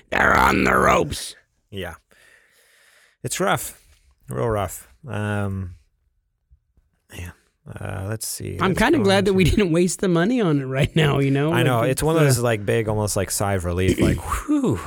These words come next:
Speaker 2: man, like, that could have been real bad." <laughs>
Speaker 1: Yeah.
Speaker 2: I'm so glad we didn't spend money on that.
Speaker 1: And did you hear they don't have Fortnite?
Speaker 2: <laughs> Yeah, 'cause that's what we all care about here. Okay. The last news story.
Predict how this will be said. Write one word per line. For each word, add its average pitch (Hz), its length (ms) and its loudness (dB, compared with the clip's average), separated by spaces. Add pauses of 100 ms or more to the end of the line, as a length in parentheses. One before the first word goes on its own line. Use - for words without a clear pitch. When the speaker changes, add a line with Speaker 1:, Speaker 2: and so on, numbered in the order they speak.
Speaker 2:
man, 139 380 0
like, 92 120 -2
that 135 160 0
could 143 120 0
have 117 80 0
been 120 140 0
real 131 160 0
bad." 151 380 2
<laughs> - 40 4
Speaker 1:
Yeah. 190 200 4
Speaker 2:
I'm 131 100 2
so 127 220 0
glad - 380 -2
we 131 100 -4
didn't 120 260 -6 (460)
spend 104 300 -6
money 101 240 -2
on 87 160 -2
that. 135 100 0
Speaker 1:
And 240 160 4
did 277 100 2
you 277 80 2
hear 226 200 4
they 202 120 4
don't 165 360 2
have 143 200 2
Fortnite? 208 680 0 (600)
Speaker 2:
<laughs> - 600 -20
Yeah, 98 200 -6
'cause - 120 -10
that's 95 220 -2
what 92 100 -6
we 90 80 -6
all 82 140 -6
care 76 220 -8
about 76 200 -8
here. 78 220 -8 (1400)
Okay. 143 1040 2 (380)
The 123 120 -2
last 147 260 2
news 110 160 2
story. 101 500 2